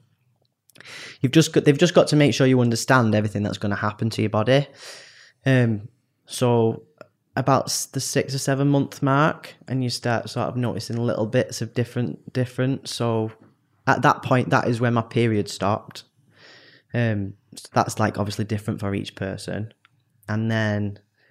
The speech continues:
your voice just starts to, like, it, it basically going through a male puberty. I'm basically in a moment now where I'm, where I'm a teenage boy for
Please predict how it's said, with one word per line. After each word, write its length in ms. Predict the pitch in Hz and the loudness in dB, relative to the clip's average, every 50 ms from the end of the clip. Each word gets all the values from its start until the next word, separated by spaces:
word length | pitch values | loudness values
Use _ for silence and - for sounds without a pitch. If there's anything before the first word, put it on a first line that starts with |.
| _ _ _ _ _ _ _ _ _ _ - _ _ - | _ _ _ _ _ _ _ _ _ _ -20 _ _ -8
your 140 | - 113 107 | -6 -4 -2
voice 280 | 120 117 110 107 107 | 0 0 0 0 -2
just 180 | - 120 113 - | -4 -4 -6 -4
starts 360 | - - 110 98 - - - | -2 0 0 0 -2 -4 -4
to, 80 | - 110 | -2 0
like, 200 | 110 107 - - _ _ _ - | 0 0 -2 -4 _ _ _ -4
it, 180 | - - - - | -4 -2 -2 0
it 120 | - 202 - | 0 4 6
basically 420 | 202 202 202 202 - - 131 123 | 8 6 6 6 2 0 0 2
going 240 | 117 139 147 135 123 | 6 6 6 6 4
through 340 | - - 127 120 113 107 - | 2 2 2 2 2 0 0
a 80 | - 107 | 0 2
male 220 | 120 120 113 107 | 2 2 2 0
puberty. 500 | 104 - 113 113 113 120 - - 123 113 - - | 0 0 0 0 0 0 0 0 -2 0 0 0
I'm 120 | - 127 131 | 0 2 4
basically 480 | 127 151 156 147 - - - 127 123 | 6 6 6 6 4 0 0 2 2
in 100 | 120 117 | 2 2
a 40 | 117 | 2
moment 340 | 117 117 117 117 113 113 - | 2 4 4 2 2 2 0
now 200 | 110 110 107 101 | 0 2 2 2
where 120 | 104 101 | 2 2
I'm, 260 | 101 101 101 98 101 - - | 0 0 0 -4 -6 -10 -8
where 160 | 107 107 101 | -4 -2 -2
I'm 100 | 101 104 | 0 -2
a 40 | 101 | -2
teenage 400 | 101 - 104 98 98 98 92 - | -4 -4 -4 -2 -2 -4 -4 -2
boy 220 | 92 92 92 98 | -2 -2 -2 -2
for 300 | 98 - - 95 95 - | -4 -4 -6 -6 -6 -8